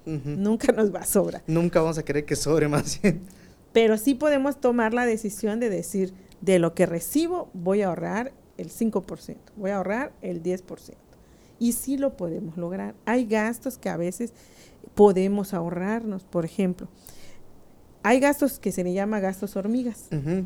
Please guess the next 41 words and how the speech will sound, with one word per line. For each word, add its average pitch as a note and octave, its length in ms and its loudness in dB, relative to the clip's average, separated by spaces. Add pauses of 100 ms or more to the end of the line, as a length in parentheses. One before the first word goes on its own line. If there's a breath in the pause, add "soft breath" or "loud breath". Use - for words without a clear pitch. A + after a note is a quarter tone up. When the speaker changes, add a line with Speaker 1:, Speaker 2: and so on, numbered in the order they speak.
Speaker 1:
sí, - 120 -8
los C#3+ 140 -4
he D3 40 -2
escuchado. C#3+ 360 -6
Speaker 2:
¿Ok? B3+ 200 -2 (280 loud breath)
Los G#3 160 4
gastos C4+ 340 2
hormigas, A#3+ 400 2
¿qué A#3+ 100 0
son? A#3+ 260 0
Que A#3 120 2
son C#4 220 0
pequeños C#4 640 -2
gastos G3 420 -2
que F3+ 160 -4
haces F#3 500 -4
diario G3+ 520 0
o F3+ 60 -10
cada F3+ 280 0
dos E3 240 -4
días F#3 260 0
muy F#3 220 -4
seguidamente F#3+ 960 -6 (460 loud breath)
y G#3 160 2
que A#3+ 160 8
al A3 120 6
final A#3+ 720 4
esos A#3+ 380 2
gastos G#3 360 -2
los F3+ 160 -8
puedes E3 360 -6
evitar. F#3+ 440 -4 (640 soft breath)
Vamos C4 340 2
a A#3+ 40 4
hacer G#3+ 240 2
un G#3 120 2
ejemplo. A#3+ 480 -4
Hay D4+ 220 2
gastos C#4+ 420 0
que F#3 160 2
no, E3 200 0